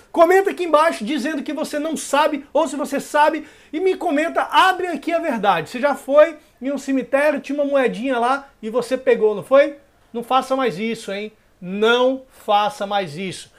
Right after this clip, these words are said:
porque existe um significado muito grande por trás dessas moedinhas em cima dos túmulos ou nas lápides. E outra coisa, aproveita agora, vamos deixar muito like aí,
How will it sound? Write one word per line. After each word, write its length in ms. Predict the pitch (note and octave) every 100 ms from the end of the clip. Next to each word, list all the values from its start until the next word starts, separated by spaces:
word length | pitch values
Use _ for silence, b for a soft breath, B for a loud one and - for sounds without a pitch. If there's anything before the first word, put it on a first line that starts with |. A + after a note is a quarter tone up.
| b -
porque 240 | A3 A#3
existe 340 | A3+ F#3 -
um 40 | G#3
significado 600 | A3+ A#3 A3+ G#3 G#3+ G3
muito 280 | A#3+ F4 A#3+
grande 280 | G#3+ C4
por 160 | B3+ E3
trás 240 | - A3+
dessas 300 | G#3+ G#3+ A#3
moedinhas 420 | F#3+ A3+ F#3 G#3+ G#3
em 60 |
cima 280 | - A3 A3
dos 200 | G3+ -
túmulos 460 | A3+ C4+ C#4 C4+ _ b b
ou 280 | A3+ B3 B3 B
nas 240 | A3 A#3+ D#3
lápides. 500 | F3 D#3+ C#3 B2+ - b b A#3
E 100 | C4+
outra 340 | D#4 E4+ E4+
coisa, 440 | - D#4+ B3+ D3 B B
aproveita 420 | C#4 E4 E4+ F4
agora, 240 | E4 E4 E4+
vamos 220 | E4+ E4
deixar 260 | D#4+ D4
muito 260 | D4 D#4+ D#4
like 360 | B3 C4+ C#4 B3
aí, 260 | B3+ C#4+